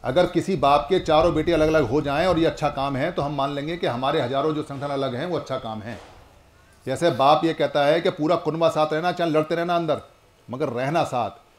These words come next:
क्योंकि गली में तुम्हारी धाक रहेगी, तुम्हारे बर्तन चोरी नहीं हो सकते अगर तुम इकट्ठे रहोगे। तुम्हारी आवाज़ ही बहुत है, इस बात का एहसास ही बहुत है, इस गली में सारे लोग इकट्ठे हैं, तो वो सारी चीज़ें आपने करके चलनी हैं, उससे फ़ायदा होगा।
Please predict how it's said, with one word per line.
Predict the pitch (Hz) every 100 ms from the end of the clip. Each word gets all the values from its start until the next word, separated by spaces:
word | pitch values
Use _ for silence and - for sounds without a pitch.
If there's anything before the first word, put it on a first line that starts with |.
| _ _
क्योंकि | 143 170
गली | 135 147
में | 175 170
तुम्हारी | 156 151 160
धाक | 95 135 151
रहेगी, | 135 139 190
तुम्हारे | 156 151 165
बर्तन | 131 135 160
चोरी | 147 139
नहीं | 175
हो | 185
सकते | 160 175
अगर | 156 151
तुम | 160
इकट्ठे | 147 131 135
रहोगे। | 127 120
तुम्हारी | 104 135 165
आवाज़ | 143 143 170
ही | 170
बहुत | 127 127 120
है, | 165 180 - - _ -
इस | 127
बात | 131 151 151
का | 160
एहसास | 151 156
ही | 156
बहुत | 135 135 190
है, | 180
इस | 131
गली | 139 151
में | 180
सारे | 139 147
लोग | 160 147
इकट्ठे | 139 - 131
हैं, | 104 - _ _ _ _ - - _ _ -
तो | 156
वो | 160 190
सारी | 147 165 156
चीज़ें | 160 160 170
आपने | 143 143 170 175
करके | 143 -
चलनी | 143 117 117 139
हैं, | 143 165 - _ _ _ - _
उससे | 170 - 202
फ़ायदा | 151 160 160
होगा। | 123 127 160 170